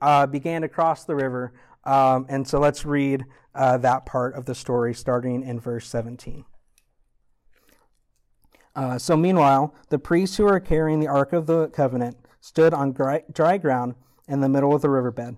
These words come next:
as the people passed by. They waited there until the whole nation of Israel had crossed the Jordan on dry ground.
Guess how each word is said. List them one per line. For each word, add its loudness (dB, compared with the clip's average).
as -8
the -10
people -8
passed -6
by. -12
They 2
waited 2
there 0
until -4
the -4
whole 0
nation -2
of -8
Israel -4
had -8
crossed -4
the -8
Jordan -2
on -4
dry -8
ground. -14